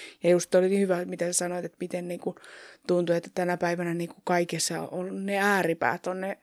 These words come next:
äänekkäimmät, koska ne sytyttää tunteita ja tunteet saa ihmiset toimimaan. <laughs> Et hyvässä ja pahassa. Niin,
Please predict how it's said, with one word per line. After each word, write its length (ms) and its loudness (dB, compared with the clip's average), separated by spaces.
äänekkäimmät, 800 -4
koska 440 0
ne 380 4
sytyttää 580 6
tunteita 800 4
ja 440 6
tunteet 480 6
saa 240 2
ihmiset 460 2
toimimaan. 640 0
<laughs> 520 -16
Et 120 -4
hyvässä 340 6
ja 100 6
pahassa. 520 -4
Niin, 520 2